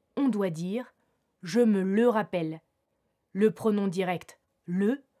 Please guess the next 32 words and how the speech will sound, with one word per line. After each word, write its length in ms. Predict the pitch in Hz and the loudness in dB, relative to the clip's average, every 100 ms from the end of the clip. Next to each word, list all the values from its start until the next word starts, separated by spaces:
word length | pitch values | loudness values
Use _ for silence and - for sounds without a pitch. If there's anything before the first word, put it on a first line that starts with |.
| _ | _
remplace 640 | - 170 277 254 269 240 - | -6 -2 0 0 0 0 -4
le 100 | 160 | -10
complément 540 | - 311 269 254 196 | -6 -4 -2 -2 -2
direct 480 | 185 165 170 - - _ _ | -4 -6 -6 -10 -16 _ _
son 300 | - - 247 | -18 -8 -2
discours. 640 | 220 196 - 190 151 - _ _ _ _ _ _ _ _ _ _ _ _ _ _ _ _ - | -2 -4 -6 -8 -8 -14 _ _ _ _ _ _ _ _ _ _ _ _ _ _ _ _ -14
C'est 200 | - 320 | 0 4
la 140 | 302 | 4
même 200 | 247 214 | 4 2
chose 420 | 185 262 294 285 269 _ - | 0 -2 -2 -4 -8 _ -10
si 200 | - 269 | -4 -4
vous 140 | 247 | -2
devez 300 | 226 220 240 | 0 0 0
utiliser 680 | 285 180 208 190 170 269 277 _ | 0 -2 -4 -6 -4 -4 -6 _
un 120 | 233 233 | -2 -2
pronom 400 | - 208 220 262 | -2 -2 -2 -2
relatif. 760 | 208 247 220 220 202 - - _ _ _ _ _ _ - | 0 2 2 0 -8 -10 -18 _ _ _ _ _ _ -2
Comme 240 | 294 277 | 0 2
le 80 | 269 | 0
verbe 280 | 220 240 190 | 2 0 0
se 140 | - | -4
rappeler 500 | 208 202 214 208 196 _ _ | -2 -2 -2 -4 -6 _ _
se 200 | - 208 | -6 -6
construit 600 | 196 196 - - 196 165 _ _ - | -4 -6 -8 -10 -8 -8 _ _ -16
sans 320 | - - 359 | -6 0 0
préposition 720 | 339 262 208 170 160 254 339 _ _ _ - | 0 -4 -4 -6 -6 -6 -8 _ _ _ -4
et 180 | 202 196 | -2 0
est 40 | |
suivi 400 | 190 208 185 214 | -2 -6 -4 -4
d'un 160 | 175 170 | -4 -6
complément 480 | 214 185 180 185 | -6 -6 -4 -4
d'objet 440 | 180 165 160 160 | -4 -6 -6 -8